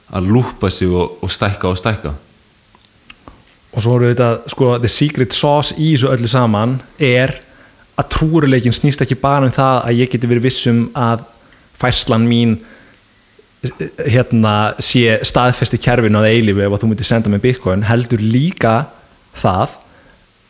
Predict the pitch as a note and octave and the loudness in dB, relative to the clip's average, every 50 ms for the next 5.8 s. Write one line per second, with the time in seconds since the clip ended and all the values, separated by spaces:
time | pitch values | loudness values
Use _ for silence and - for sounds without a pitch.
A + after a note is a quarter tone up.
0 | _ _ _ _ _ _ - A#2 A2 A2 A2 - - - _ _ _ _ _ _ | _ _ _ _ _ _ -4 -2 -2 -2 -2 -6 -10 -18 _ _ _ _ _ _
1 | _ _ _ _ _ _ _ _ - - - - A#2 A2+ B2 C3+ D3+ D3 - D3+ | _ _ _ _ _ _ _ _ -20 -18 -8 -2 0 2 2 2 2 2 2 2
2 | E3 F#3 - - - - G#2 G2+ G#2 A#2+ D#3 - - - _ _ _ - _ _ | 2 2 0 -4 -4 -2 -2 0 0 -2 -2 -4 -10 -18 _ _ _ -20 _ _
3 | _ - G2 G2+ G#2 G#2 A#2 B2+ - - - - - - B2 B2 C3 - - G#2 | _ -4 -2 0 0 0 -2 -2 -6 -8 -10 -8 -4 -2 -2 -2 -2 -2 -2 -2
4 | G2+ A#2 - - - - A2+ B2 B2+ - - - A2 - - E3+ D#3+ - - - | -2 -2 -4 -6 -10 -2 0 0 0 0 -2 -10 -12 -2 -2 -2 -2 -2 -6 -4
5 | - C#3 C#3 C3+ C#3 - - G#2 C3 E3+ - - - - - | -2 0 0 2 0 -2 -2 -2 -2 -2 -2 -4 -6 -8 -8